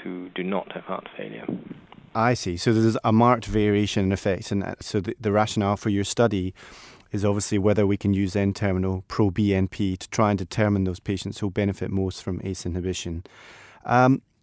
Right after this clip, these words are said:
Speaker 2: uh, has this been used, uh, the, the use of N-terminal pro-B N P,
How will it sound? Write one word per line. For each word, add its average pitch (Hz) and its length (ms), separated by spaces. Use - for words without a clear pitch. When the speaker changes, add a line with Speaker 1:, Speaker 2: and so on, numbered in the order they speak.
Speaker 2:
uh, 170 140
has 180 240
this 196 240
been 143 320
used, 147 400
uh, 117 400
the, 117 180
the 113 160
use 117 280
of 110 80
N-terminal 113 500
pro-B 110 420
N 104 160
P, 104 360